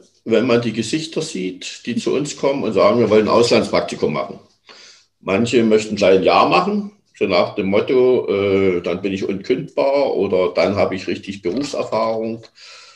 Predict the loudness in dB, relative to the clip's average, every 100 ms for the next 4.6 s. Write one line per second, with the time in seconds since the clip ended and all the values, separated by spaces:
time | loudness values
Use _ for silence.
0 | _ _ -2 2 4 4 4 2 0 -2
1 | -2 -2 -2 -4 -4 -2 0 -2 -4 -4
2 | 0 2 4 2 0 -4 -6 -6 -2 -4
3 | 0 2 4 4 2 0 -10 -18 -20 -8
4 | -4 -2 -2 -2 -4 -8